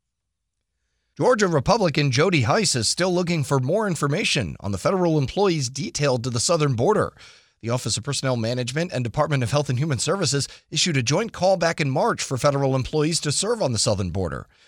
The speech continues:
Hice says over thirteen hundred feds served as volunteers during the height of the detail operation in May. Nearly two hundred were at the southern border as of late August. Hice says he's concerned about the workload those employees left behind while they were on their detail assignments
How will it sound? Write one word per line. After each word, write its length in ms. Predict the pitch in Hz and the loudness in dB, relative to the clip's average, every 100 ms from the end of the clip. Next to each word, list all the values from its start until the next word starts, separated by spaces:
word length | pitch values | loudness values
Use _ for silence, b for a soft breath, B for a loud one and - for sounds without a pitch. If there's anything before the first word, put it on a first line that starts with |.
| b b | b b
Hice 160 | 135 143 | -6 -2
says 200 | 135 123 | 0 0
over 160 | 110 104 | 0 -2
thirteen 580 | - 190 - 185 180 | -4 -4 -4 -2 -2
hundred 360 | 131 170 170 98 | -2 -2 -2 -2
feds 340 | - 104 73 | -2 -4 -4
served 300 | - 160 156 | -4 -4 0
as 140 | 139 117 | 0 2
volunteers 640 | 135 139 123 147 165 131 | 0 0 0 -2 0 0
during 220 | 143 143 131 | 0 0 0
the 60 | |
height 220 | 113 180 | 0 0
of 100 | 139 | 0
the 40 | 110 | -2
detail 400 | 113 107 131 117 | -2 0 0 2
operation 500 | 113 123 117 113 117 | 0 0 0 0 -2
in 140 | 107 | -2
May. 300 | 135 147 117 B B B 135 | 0 0 -2 B B B -4
Nearly 260 | 170 160 | 0 0
two 260 | 135 226 214 | 0 0 2
hundred 340 | 139 107 80 | 0 0 -2
were 120 | 104 | 0
at 120 | 131 - | 0 0
the 60 | |
southern 340 | - 147 135 117 | -2 0 0 0
border 340 | 156 170 165 | 0 0 0
as 220 | 156 151 | 0 0
of 80 | 139 | 0
late 240 | 151 185 | 2 2
August. 480 | 160 156 90 - - b b b b | 2 2 -2 -6 -10 b b b b
Hice 160 | 127 - | -6 -2
says 180 | 131 117 | 0 0
he's 160 | 117 | -2
concerned 400 | 120 104 135 139 | -4 -6 -6 -4
about 220 | 123 123 | -2 -2
the 40 | 117 | -2
workload 540 | 104 160 - 110 73 | -4 -4 -2 -4 -4
those 220 | 95 127 | -8 -6
employees 480 | 127 113 156 139 113 | -6 0 0 0 0
left 180 | 139 - | -4 -4
behind 380 | 117 143 160 139 | -4 -2 -2 0
while 100 | 123 | 0
they 140 | 123 | 2
were 120 | 117 | 2
on 140 | 147 175 | 0 0
their 160 | 123 | 0
detail 420 | 107 113 101 110 101 | 0 -2 0 0 0
assignments 460 | 107 113 147 156 | 0 0 -2 -4